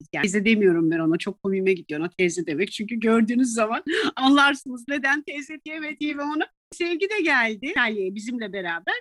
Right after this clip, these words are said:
O da Güzel Sanatlar Akademisi'ne gitti. O da çok gerçekten müthiş kabiliyetli bir sanatkardır. Ben işte ilkokulla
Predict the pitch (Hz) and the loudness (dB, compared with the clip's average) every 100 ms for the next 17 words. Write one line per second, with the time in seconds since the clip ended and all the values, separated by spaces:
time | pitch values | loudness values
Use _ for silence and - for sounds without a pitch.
0 | - 294 339 294 349 359 320 302 - 349 | -4 -2 0 2 0 0 -6 -6 -4 -4
1 | 311 254 240 240 - 220 220 185 - - | -4 -8 -6 -8 -8 -4 -2 -2 -6 -14
2 | - 233 214 - - 226 - _ 190 185 | -4 -2 0 -2 -6 -6 -10 _ -4 -2
3 | - - - 208 196 196 - 220 - 185 | -4 -6 -2 -2 0 -4 -6 -8 -2 -2
4 | 147 156 160 - 220 185 180 - - 156 | -2 -4 -6 -6 0 2 2 -2 -6 -6
5 | 151 - 135 143 277 - - - - - | -6 -2 -2 -2 -4 -8 -12 -20 -18 -16
6 | - - 381 415 370 339 - 381 427 440 | -18 -2 2 2 2 -6 -6 -6 -2 -4
7 | 392 381 311 285 359 | -2 0 0 0 0